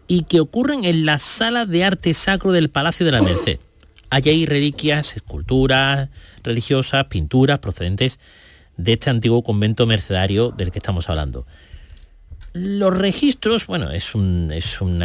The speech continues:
relato, un tono un poco administrativo sobre lo que ocurría, no es una investigación paranormal, sino es algo un poco,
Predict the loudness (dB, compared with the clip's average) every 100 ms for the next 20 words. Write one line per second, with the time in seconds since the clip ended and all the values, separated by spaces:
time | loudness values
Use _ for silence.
0 | 0 0 -2 -2 0 0 2 2 2 0
1 | 0 2 2 2 0 4 4 4 4 2
2 | 0 -2 -2 -4 -4 0 2 2 2 0
3 | 0 0 2 2 0 0 -2 2 0 2
4 | 2 2 2 2 2 -4 -12 -10 -4 0
5 | 0 0 2 2 2